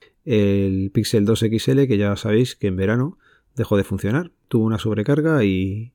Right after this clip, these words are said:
y dejó de funcionar. Entonces, ¿qué he hecho? Pues aprovechando que estuvo Poli por aquí hace ya, pues, casi el mes y pico, le dejé el Pixel dos X L para que se lo llevara a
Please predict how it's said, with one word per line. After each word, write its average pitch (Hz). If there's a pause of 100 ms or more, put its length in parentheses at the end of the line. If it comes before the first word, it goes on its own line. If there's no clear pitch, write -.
y 104
dejó 101
de 98
funcionar. 90 (580)
Entonces, 110
¿qué 131
he 160
hecho? 92
Pues 95
aprovechando 104
que 120
estuvo 123
Poli 131
por 123
aquí 120
hace 117
ya, 113 (280)
pues, -
casi 113
el 117
mes 120
y 117
pico, 139 (720)
le 120
dejé 127
el 107
Pixel 123
dos 120
X 117
L 139 (480)
para 117
que 104
se 107
lo 110
llevara 120
a 101